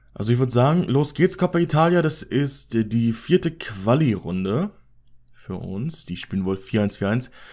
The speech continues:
Spezia ist im Übrigen auf Platz, äh, zwei der Serie B, die sind letztes Jahr abgestiegen. Also ist nicht so schlecht. Auf jeden Fall sollten wir auf der Hut sein. Trotzdem habe ich ordentlich umgestellt. Unter anderem kommt Elvedi rein.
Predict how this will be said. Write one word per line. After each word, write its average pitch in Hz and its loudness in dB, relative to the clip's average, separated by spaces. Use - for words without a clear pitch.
Spezia 143 -2
ist 156 -2
im 127 0
Übrigen 123 2
auf 107 -2
Platz, - -2
äh, 92 -4
zwei 104 0
der 110 4
Serie 101 0
B, 104 0
die 104 -2
sind 92 -4
letztes 98 -6
Jahr 85 -2
abgestiegen. 117 -4
Also 117 6
ist 160 4
nicht 214 4
so 214 2
schlecht. - -2
Auf 117 0
jeden 170 6
Fall 180 2
sollten 156 2
wir 143 2
auf 139 0
der 131 4
Hut 160 -2
sein. 110 0
Trotzdem 120 0
habe 120 4
ich - -2
ordentlich 156 4
umgestellt. 160 0
Unter 107 -2
anderem 117 2
kommt 120 2
Elvedi 127 6
rein. 131 2